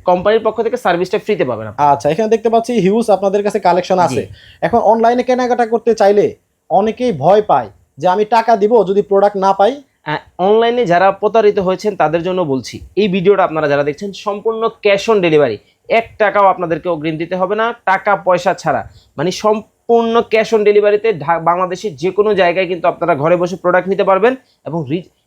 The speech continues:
Speaker 1: এই ফ্যানটা কিন্তু এক চার্জে কিন্তু তিন ঘন্টা চলবে, সম্পূর্ণ কিন্তু রিচার্জেবল।
Speaker 2: আবার দেখেন এই যে সুন্দর একটা ফ্যানও চলতেছে,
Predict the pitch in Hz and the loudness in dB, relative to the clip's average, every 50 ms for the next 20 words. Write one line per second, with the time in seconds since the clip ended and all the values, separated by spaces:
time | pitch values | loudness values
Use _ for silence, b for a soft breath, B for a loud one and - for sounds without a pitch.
0 | _ - 196 240 262 247 - - 214 202 202 208 214 196 226 220 214 240 240 208 | _ 0 0 2 0 0 -2 0 0 0 0 0 0 0 0 -2 -2 -2 -4 -4
1 | - - 190 196 - - - 196 185 175 196 196 208 214 208 - 226 226 - - | -2 0 -2 -2 -2 -2 0 0 0 0 0 0 0 0 0 -2 -4 -6 -6 -6
2 | 240 240 233 214 170 175 180 180 196 196 214 220 214 214 220 254 - - 220 214 | -4 -4 -2 0 0 0 2 2 0 2 2 2 2 2 0 -2 -2 -2 -2 -2
3 | 202 - 233 226 220 214 208 214 196 214 175 196 170 220 220 196 156 147 120 107 | 0 0 0 0 0 0 -2 0 0 0 0 0 0 0 0 2 0 0 -2 -2
4 | 95 - 165 185 180 175 175 190 202 202 196 233 226 - - 233 226 220 220 202 | -2 0 0 0 0 0 -2 -2 -2 -2 -2 -4 -4 -4 -6 -4 -2 -2 -2 0
5 | 214 214 - - - 190 202 214 226 226 220 - 208 185 156 151 139 - - 95 | -2 -4 -6 -2 0 2 2 2 0 0 0 2 2 2 2 -2 -6 -6 -8 -14
6 | - | -12